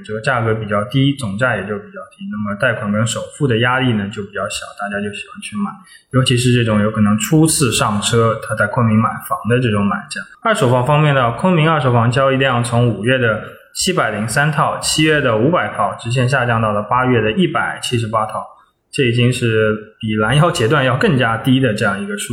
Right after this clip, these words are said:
字，交易量的确是呈断崖式的这种下滑。还有八月份的岳阳商品住宅均价六千八百六十元一平米，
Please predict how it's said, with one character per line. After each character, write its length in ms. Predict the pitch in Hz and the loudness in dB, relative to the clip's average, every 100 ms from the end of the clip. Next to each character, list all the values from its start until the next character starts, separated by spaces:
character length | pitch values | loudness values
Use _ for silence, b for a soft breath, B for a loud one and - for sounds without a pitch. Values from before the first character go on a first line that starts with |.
| 104 | -10
字， 180 | 101 101 | -10 -6
交 220 | - 123 | -2 2
易 20 | 120 | 2
量 240 | 123 107 | 2 0
的 100 | 107 | -2
确 180 | 123 135 | -2 -2
是 280 | 123 107 101 B B B B | -2 -4 -6 B B B B
呈 240 | - 104 107 | -8 -4 0
断 180 | 139 | 0
崖 140 | 110 101 | 0 -2
式 120 | - | -4
的 120 | 104 | -4
这 60 | 107 | -4
种 160 | 101 107 | -8 -6
下 160 | 123 | -4
滑。 180 | 101 101 - - _ _ - | -4 -8 -14 -18 _ _ -4
还 80 | |
有 80 | 117 | -4
八 220 | 113 156 | -2 0
月 120 | 180 160 | 0 0
份 140 | 139 | 2
的 80 | 127 | 2
岳 300 | 180 233 135 | 4 2 2
阳 200 | 104 110 | 0 -2
商 240 | 117 135 | -2 -2
品 140 | 120 117 | -2 -2
住 160 | 127 | -2
宅 240 | 110 104 104 | -2 -4 -4
均 180 | 139 135 | -4 -2
价 200 | 135 117 | 0 0
六 200 | 135 170 | 2 2
千 240 | 135 139 143 | 2 0 0
八 140 | 156 | 0
百 160 | 123 104 | 0 0
六 200 | 175 139 | 2 2
十 180 | - | -2
元 160 | 104 98 | -6 -6
一 40 | |
平 200 | 107 104 | -8 -8
米， 200 | 101 95 | -8 -8